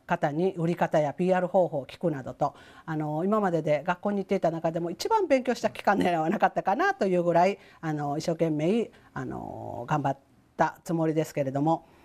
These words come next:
えーと、そういう中で思うのが、あの、木頭ゆずってすごい素晴らしい地域資源があるわけなんですけれども、その、えーと、素晴らしい地域資源があるので、それで商品を作るから、あの、売れるのかっていうと、なかなか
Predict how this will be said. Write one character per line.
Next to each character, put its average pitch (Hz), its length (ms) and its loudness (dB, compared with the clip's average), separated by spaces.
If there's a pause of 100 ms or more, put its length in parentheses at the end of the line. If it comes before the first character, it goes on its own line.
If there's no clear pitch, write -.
(160)
え 139 120 4
ー 135 40 -4
と、 156 160 -4
そ 302 180 2
う 330 40 4
い 330 40 4
う 330 80 2
中 302 280 2
で 277 220 4
思 254 260 4
う 190 60 0
の 151 120 -2
が、 160 320 0
あ 151 80 -6
の、 139 220 -6
木 - 100 -14
頭 359 160 4
ゆ 330 60 2
ず 208 100 -4
っ - 20 -8
て - 200 -6
す - 140 -6
ご 226 120 2
い 160 100 -4 (100)
素 - 120 -8
晴 202 120 2
ら 208 100 2
し 180 160 -6
い 151 40 -6
地 185 160 -6
域 175 100 -4
資 180 120 -10
源 147 220 -2
が 143 80 -6
あ - 20 -2
る 160 60 0
わ 175 100 2
け 160 120 -6
な 131 120 -10
ん 127 40 -12
で 127 120 -8
す - 80 -20
け 139 80 -6
れ 131 80 -8
ど 139 80 -6
も、 147 200 -4 (220)
そ 233 120 0
の、 233 400 2
え 156 320 -2
ー - 20 -20
と、 165 60 -6
素 233 140 -4
晴 302 80 4
ら 320 80 2
し 254 220 -4
い 160 60 -6 (160)
地 - 140 -2
域 240 120 -2
資 214 120 -8
源 156 220 0
が 139 120 0
あ 151 60 0
る 170 100 2
の 151 140 0
で、 147 200 0 (180)
そ 320 100 2
れ 349 100 2
で 339 120 2
商 370 200 2
品 165 220 -2
を 143 100 -4
作 - 200 -2
る 180 80 0
か 135 140 -2
ら、 123 200 -8 (240)
あ 143 120 -2
の、 135 140 -6
売 175 100 0
れ 247 100 4
る 269 140 -2
の 196 100 -2
か - 140 0
っ 269 60 -2
て - 200 -2
い 151 80 -2
う 151 120 -4
と、 202 240 2
な 180 120 -6
か 240 100 2
な 233 100 -2
か 214 240 0